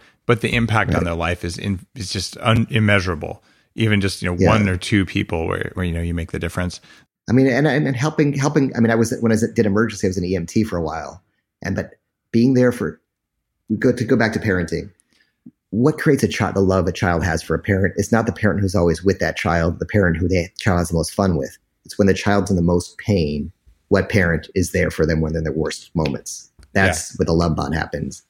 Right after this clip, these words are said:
Speaker 2: And same with people. Who are, who are you gonna be there for in the worst moments of their life, right? Whether it's their emotional lows, in this case, they're li-, living a nightmare and a horror story. It's like someone having support in their lowest time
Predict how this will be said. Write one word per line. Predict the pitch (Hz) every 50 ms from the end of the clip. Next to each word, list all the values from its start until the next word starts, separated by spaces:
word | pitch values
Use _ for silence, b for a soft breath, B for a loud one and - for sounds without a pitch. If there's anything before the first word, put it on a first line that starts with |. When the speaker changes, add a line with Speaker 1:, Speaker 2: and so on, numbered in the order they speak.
| _ _ _ _ _ _
Speaker 2:
And | - 92 90
same | - 107 101
with | 101 95 101
people. | - 110 98 - 76 78 -
Who | - - 113 117 120
are, | 123 120
who | - - - 120
are | 120
you | 117 113
gonna | 107 95
be | 87 95 98 95
there | 87 85
for | - - 92 82 82 80 76 - -
in | 92
the | 90 82
worst | 87 92 90 85 - -
moments | 85 82 80 78 -
of | -
their | 78 73
life, | 67 65 - - - - _ _ _ _ _ _ _ _ _ _ -
right? | 80 92 95 87 - - - _ _ _ -
Whether | - 82 82
it's | 78 - -
their | - 78 80
emotional | 80 80 90 110 110 - 107 101 98
lows, | 95 95 92 92 95 92 - - - _ -
in | - 80 82
this | 95 98 -
case, | - - 92 92 95 - -
they're | - 85
li-, | 82 - - _
living | - 90 90 82 85 80
a | 73 67 - - _ _ _ _ 78
nightmare | 78 87 92 - - 92 82
and | 76 64
a |
horror | - - 104 101 98 90
story. | - - 87 85 82 76
It's | 65 - -
like | 76 - - _ _ _ _ _ _ _ _ _ _ _ _ _ _ _ _ _ _
someone | - - - 107 98 98 92 85
having | 90 80 80 78
support | - - - - - 98 78 76 - -
in | 87
their | 80 78 73
lowest | 76 78 78 73 67 - - - - - _ _
time | - 85 78 71 - - - - 85 -